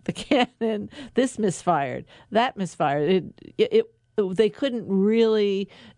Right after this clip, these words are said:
uh, they couldn't really position it to,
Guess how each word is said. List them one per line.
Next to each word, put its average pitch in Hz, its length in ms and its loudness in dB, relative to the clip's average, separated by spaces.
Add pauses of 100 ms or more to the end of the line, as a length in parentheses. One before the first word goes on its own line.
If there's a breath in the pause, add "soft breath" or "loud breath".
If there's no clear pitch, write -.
(100)
uh, 175 500 0
they 196 140 -2
couldn't 226 280 -2
really 202 220 2
position 190 600 0
it 185 200 -4
to, 185 120 -2